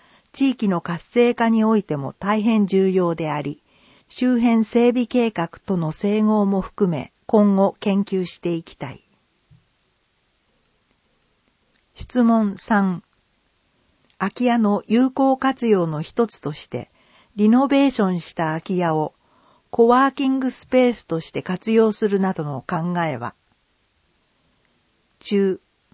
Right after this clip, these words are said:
コワーキングスペースとは、誰もが共同利用できる仕事場のこと。中終わり。答え。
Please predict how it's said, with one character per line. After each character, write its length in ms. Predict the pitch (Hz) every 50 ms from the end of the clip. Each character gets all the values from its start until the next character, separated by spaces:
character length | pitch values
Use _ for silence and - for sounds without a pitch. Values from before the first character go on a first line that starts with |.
| _ _ _ _ _ _ _ _ _ _ _ _ _ _ _ _ _ _ _ _ _
コ 160 | - - 196 190
ワ 220 | 214 226 240 254
ー 40 | 254
キ 160 | - 254 247
ン 140 | 240 240 233
グ 120 | 233 226
ス 140 | 208 - -
ペ 240 | - 220 220 208 175
ー 40 | 170
ス 240 | - - - _ _
と 100 | - 143
は、 140 | 120 - - _ _ _ _ _ _ _ _ _ _ _ _ _ _ _ _ -
誰 260 | 190 233 254 269 269
も 160 | 240 208 185 170
が 320 | 160 156 147 143 - - _ - -
共 240 | - 247 247 262 269
同 220 | 240 262 262 254
利 160 | 254 247 247 247
用 220 | 233 196 170 160
で 120 | 151 151
き 180 | 143 - 175 165
る 220 | 151 147 127 - _ _ _ _ _
仕 200 | - - - 185
事 280 | 190 208 220 - 220 196
場 140 | 202 196 185
の 120 | 180 175
こ 140 | - - 156
と。 240 | - - 139 - _ _ _ _ _ _ _ _ _ _ _ _ _ _ _ _ _ _ _ _ -
中 360 | - 190 190 190 185 185 - _ -
終 80 | - 165
わ 160 | 160 156 156
り。 220 | 151 156 156 - _ _ _ _ _ _ _ _ _ _ _ _ _ _ _ _ _ _ _ _ _ _ _ _ _ _ _ _ _ _ _ -
答 300 | - 208 - 233 220 196
え。 160 | 151 127 -